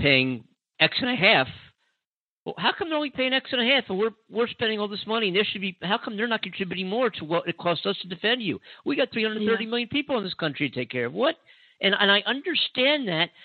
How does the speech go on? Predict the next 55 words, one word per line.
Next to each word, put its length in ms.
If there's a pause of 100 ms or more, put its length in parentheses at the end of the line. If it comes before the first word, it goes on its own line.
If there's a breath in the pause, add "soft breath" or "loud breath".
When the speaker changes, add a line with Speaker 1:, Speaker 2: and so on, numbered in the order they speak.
(140 loud breath)
Speaker 1:
and 140
part 180
of 60
me 180
says, 160
you 140
know, 240 (560 soft breath)
you 80
know, 100
Donald, 400 (800)
I'm 280
kinda 180
liking 320
what 100
you're 80 (140)
saying. 260
I 120
understand 760
it. 180 (640 soft breath)
Uh, 160
o-, 200
on 200
one, 320
one, 260 (220)
w-, 180 (180)
kind 200
of 80
part 240
of 40
me 60
understands 540
it. 80
Maybe 260
the 60
majority 400
of 80
me 80
understands 500
it. 100
The 140
other 140
part 260
of 80
me 160
says, 260
like 180
I 60
just 220
said 140
before, 340
we're 80
not 180
the 80
mafia 400
either. 360